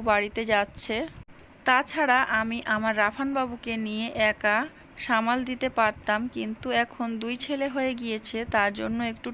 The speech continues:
টেনশন হচ্ছে। তো আপনাদের ভাইয়া এই ব্যাগটা পছন্দ করছে, আর ব্যাগের মধ্যে আরও একটা ব্যাগ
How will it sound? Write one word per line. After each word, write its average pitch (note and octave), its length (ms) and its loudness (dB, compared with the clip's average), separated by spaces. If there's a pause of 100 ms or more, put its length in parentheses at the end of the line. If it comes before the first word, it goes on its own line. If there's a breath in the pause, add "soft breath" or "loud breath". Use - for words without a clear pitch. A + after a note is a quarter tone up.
টেনশন G#3+ 420 -2
হচ্ছে। A3+ 380 -4 (460 loud breath)
তো B3+ 80 0 (180)
আপনাদের B3 400 -2
ভাইয়া A#3+ 320 0
এই A3+ 200 -2
ব্যাগটা G#3+ 420 0 (120)
পছন্দ B3+ 400 -2 (160)
করছে, G#3+ 420 -4 (540 loud breath)
আর G#3 280 4
ব্যাগের A3+ 440 2
মধ্যে A#3 340 -2
আরও A#3 240 4
একটা B3+ 320 -4
ব্যাগ G#3 280 2